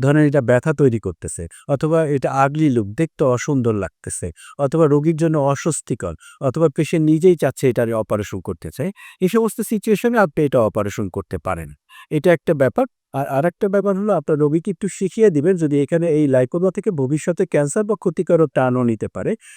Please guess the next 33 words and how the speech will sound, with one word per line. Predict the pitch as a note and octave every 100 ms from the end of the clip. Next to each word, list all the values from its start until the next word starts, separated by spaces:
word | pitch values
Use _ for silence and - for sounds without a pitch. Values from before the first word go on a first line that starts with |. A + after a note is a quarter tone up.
| - C#3
এর | C#3+ D3 _ -
কিছু | C#3+ E3+
লক্ষ্য | C#3 C#3+ - G#3
তাকে | G3+ F3+
বলে | D#3+ D#3 D#3
দিবেন, | C3 C#3 G3+
যদি | F3+ D3+
সেই | - F3
ঘটনাটা | D#3 D#3+ E3 D#3 D#3
ঘটে | C#3+ D3+ C4
সেই | -
ক্ষেত্রে | F3+ F3 E3
দ্রুত | B2+ D3+ A#3+
সে | A3+ A3+ - _ -
সার্জন | - C3 B2 G#3+ A3+
বা |
চিকিৎসকের | G#3+ C#3+ B2 - A2+ G2+
নিকটে | G2 F2 F2+
আসবে। | F2 E2 E2 E2+ _ _
সেটা | - D#3 E3+
কি? | F#3+ - _ -
লাইপোমা | B2+ C#3 F3 F3
আগে | E3
ব্যথা | D3+ C#3 F3
ছিল | - G#3
না, | G3
এখন | D3 C3+
হুট | C#3+ D3
করে | D#3+ C#3+
প্রচুর | - C3 D3 A2+
ব্যথা | A2 B2+
শুরু | A2+ A2+ G2
হয়েছে। | F2+ -